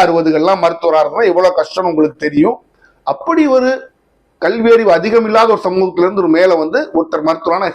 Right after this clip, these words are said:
சாதாரணமா என்ன பண்ணிருப்பாங்க, ஜம்முன்னு ஒரு கிளினிக்கை போட்டு, ஒரு நாலு ஆஸ்பத்திரியை போட்டு, நாலு ஆஸ்பத்திரி கிரவுண்ட்ஸை போட்டு, அதுல கிளினிக்கா வச்சு ஓவர் டைம் ஒர்க் பண்ணி சம்பாதிச்சு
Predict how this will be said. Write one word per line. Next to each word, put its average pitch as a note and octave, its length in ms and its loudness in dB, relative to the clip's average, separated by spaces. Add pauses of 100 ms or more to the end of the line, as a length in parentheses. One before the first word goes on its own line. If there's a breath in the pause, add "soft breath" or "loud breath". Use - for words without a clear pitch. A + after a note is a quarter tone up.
சாதாரணமா E3 400 0
என்ன D#3+ 160 -2
பண்ணிருப்பாங்க, C#3 440 -2 (640)
ஜம்முன்னு F3+ 540 0
ஒரு D#3 140 -4
கிளினிக்கை D3 400 0
போட்டு, C3+ 240 -2 (260)
ஒரு A#2+ 160 -2
நாலு C3+ 180 0 (100)
ஆஸ்பத்திரியை C3+ 520 -2
போட்டு, B2 180 -4 (120)
நாலு B2+ 200 0
ஆஸ்பத்திரி C3+ 400 -4
கிரவுண்ட்ஸை A#2+ 400 -4
போட்டு, A#2+ 240 -2 (640 loud breath)
அதுல C#3 260 -2
கிளினிக்கா D3+ 400 0 (280)
வச்சு E3 280 2
ஓவர் D#3 260 2
டைம் C#3 240 -4
ஒர்க் C3 220 -6
பண்ணி C#3 240 0
சம்பாதிச்சு C3+ 400 -2